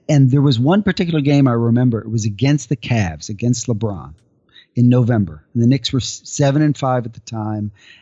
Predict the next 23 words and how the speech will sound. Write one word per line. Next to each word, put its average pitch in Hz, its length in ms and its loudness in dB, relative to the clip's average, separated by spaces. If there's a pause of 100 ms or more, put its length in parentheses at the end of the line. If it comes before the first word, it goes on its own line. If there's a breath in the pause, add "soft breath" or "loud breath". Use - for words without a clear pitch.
(120)
and 117 460 2
they 104 60 -4
had 107 120 -4
a 104 40 -10
good 135 280 -2
starting 139 400 2
lineup. 127 360 0
Hardaway 127 520 0
was 127 160 0
doing 123 300 -2
well, 120 200 -2
Porzingis, 120 640 -2
Enes 113 280 4
Kanter, 127 520 0 (320 loud breath)
right? 127 260 -2 (320 soft breath)
And 131 580 2 (760)
I, 151 200 -4
I 147 220 0
actually 180 400 -2
looked 156 420 0
at 123 400 -4
a, 120 600 -2
um, 113 440 0